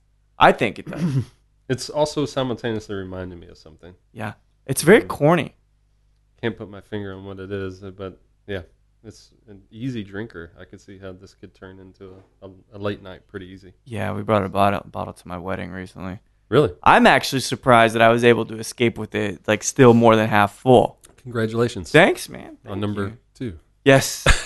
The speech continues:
Speaker 1: Well, the one that counts, you know?
Speaker 2: <laughs> Yeah.
Speaker 1: I say
Speaker 2: You
Speaker 1: this
Speaker 2: gotta
Speaker 1: every
Speaker 2: warm up.
Speaker 1: time.
Speaker 2: Yeah.
Speaker 1: Alex Trebek,
Speaker 2: Sure.
Speaker 1: Howard Stern. It's number two that counts.
Speaker 2: Number two that
Speaker 1: It,
Speaker 2: counts.
Speaker 1: it totally
Speaker 2: All right.
Speaker 1: is. Totally different perspective now. Totally in a different
Speaker 2: Phew,
Speaker 1: place.
Speaker 2: yeah.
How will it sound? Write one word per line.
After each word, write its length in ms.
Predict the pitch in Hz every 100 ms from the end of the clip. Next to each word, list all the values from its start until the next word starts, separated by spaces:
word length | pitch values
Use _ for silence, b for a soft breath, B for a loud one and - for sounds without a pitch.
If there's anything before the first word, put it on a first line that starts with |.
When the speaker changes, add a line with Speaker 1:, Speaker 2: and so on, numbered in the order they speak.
| -
Speaker 1:
Well, 100 | 202
the 80 | 214
one 200 | 226 240
that 160 | 233
counts, 420 | - 202 165 - 147
you 80 |
know? 260 | 143 170 185 -
Speaker 2:
<laughs> 40 |
Yeah. 180 | 254 214
Speaker 1:
I 60 | 135
say 200 | - 180
Speaker 2:
You 40 |
Speaker 1:
this 80 | 180
Speaker 2:
gotta 100 | 143
Speaker 1:
every 80 | 139
Speaker 2:
warm 180 | 147 147
up. 100 | 160
Speaker 1:
time. 160 | 190 151 _
Speaker 2:
Yeah. 160 | 196 214 _ -
Speaker 1:
Alex 320 | 147 170 170
Trebek, 540 | - 165 165 185 185 - -
Speaker 2:
Sure. 80 |
Speaker 1:
Howard 260 | 135 156 160
Stern. 460 | - 156 135 117 120 _
It's 160 | _ 113
number 220 | 117 113
two 260 | - 107
that 120 | 92 _
counts. 100 | _ _
Speaker 2:
Number 240 | 104 117 123
two 200 | - - 156
that 100 | - 175
Speaker 1:
It, 60 |
Speaker 2:
counts. 140 | 240 -
Speaker 1:
it 80 | -
totally 220 | 403 359 359
Speaker 2:
All 40 | 370
right. 100 | -
Speaker 1:
is. 140 | - _ _
Totally 220 | 247 247 165
different 260 | - 120
perspective 540 | 113 - 101 92 _ 85
now. 220 | - 90 135
Totally 300 | - 247 139
in 80 | 92
a 40 |
different 180 | - -
Speaker 2:
Phew, 80 | 98
Speaker 1:
place. 120 | - -
Speaker 2:
yeah. 240 | 80 78